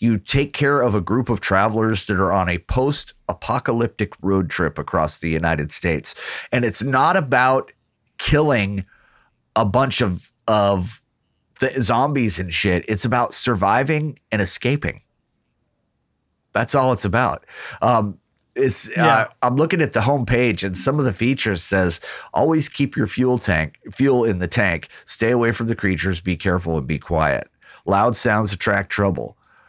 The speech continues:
Speaker 1: <laughs> There's no way you can fight them all. Grab as much gas as you can and rescue the stranger. Get out of there."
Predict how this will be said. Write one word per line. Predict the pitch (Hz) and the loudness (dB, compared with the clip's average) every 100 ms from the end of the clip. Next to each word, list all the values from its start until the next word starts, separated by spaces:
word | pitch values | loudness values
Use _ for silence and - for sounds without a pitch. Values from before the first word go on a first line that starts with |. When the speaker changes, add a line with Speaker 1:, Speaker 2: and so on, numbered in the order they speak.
| _ _ | _ _
Speaker 1:
<laughs> | - - - - | -6 -6 -6 -2
There's | 143 107 | 0 0
no | 117 117 | 0 2
way | 120 | 2
you | 117 120 | 2 2
can | 113 | 0
fight | - 104 101 | 0 0 0
them | 95 85 | 0 0
all. | 76 62 - - - - | 0 -2 -8 -20 -14 -2
Grab | 95 104 | 0 2
as | 107 | 2
much | 117 123 - | 2 0 0
gas | - 131 120 - | 2 4 4 2
as | 107 | 0
you | 110 | 0
can | - 110 110 110 98 | 0 2 2 2 0
and | 82 76 | -4 -2
rescue | 95 104 - 104 | 0 0 0 -2
the | 95 | -2
stranger. | - 98 95 95 92 | 0 2 2 2 0
Get | 92 90 | 0 2
out | 95 92 | 2 2
of | 82 | 0
there." | 92 | 0